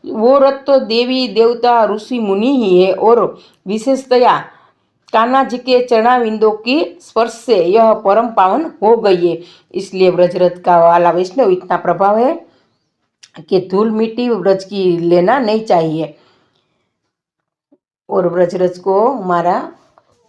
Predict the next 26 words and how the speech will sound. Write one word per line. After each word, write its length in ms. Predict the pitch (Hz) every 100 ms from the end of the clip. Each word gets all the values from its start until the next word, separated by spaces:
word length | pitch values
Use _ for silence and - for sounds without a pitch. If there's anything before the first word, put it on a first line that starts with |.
| _ _ _ _ _
ब्रजभूमि 460 | 202 170 185 175 175
को 200 | 175 285
प्रणाम। 440 | 285 202 180 151 147 _ _ _ _
तो 240 | 180 175 180
ये 80 | 208
प्रसंग 500 | 214 190 180 165 165
यहाँ 320 | 233 339 - _ _ _ _
પૂરો 180 | 247 220
થાય 240 | 175 175 165
છે. 140 | 180
અને 120 | 180
હવે 80 | 185
આગળનો 380 | 175 185 240 247
પ્રસંગ 360 | - 180 180
જોઈએ 320 | 170 180 185 185
કે 380 | 254 294 - - _ _ _ _ 220
એમાં 120 | 233
એક 120 | 226
પ્રશ્ન 320 | 220 233 269
છે 160 | 254 240
કે 100 | 226
પ્રભુને 440 | 190 190 233 247
સેવા 320 | 247 214 226
સમયમાં 480 | 240 233 220 214 208
અવેર 240 | 190 214 202
એટલે 500 | 196 202 202 208